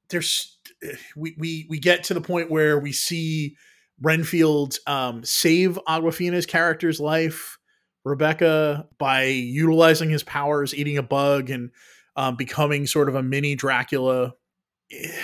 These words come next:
Yeah, it's, uh, it's exhausting is the way I would put it. The first half of this movie is really slow moving,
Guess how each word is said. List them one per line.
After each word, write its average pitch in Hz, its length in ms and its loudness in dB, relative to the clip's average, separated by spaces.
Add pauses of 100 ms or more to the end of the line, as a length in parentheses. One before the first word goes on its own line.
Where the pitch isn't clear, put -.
(220)
Yeah, 190 240 2 (160)
it's, 180 400 -2
uh, 165 380 2 (440)
it's 160 160 -8
exhausting 175 680 0 (120)
is 175 120 -8
the 180 80 0
way 190 100 4
I 190 40 2
would 190 120 2
put 202 160 2
it. 226 140 2 (400)
The 156 80 0
first 214 420 0
half 190 300 -2
of 180 40 -2
this 165 140 -2
movie 147 440 0
is 127 220 -6
really 143 640 -2
slow 151 680 2
moving, 151 640 0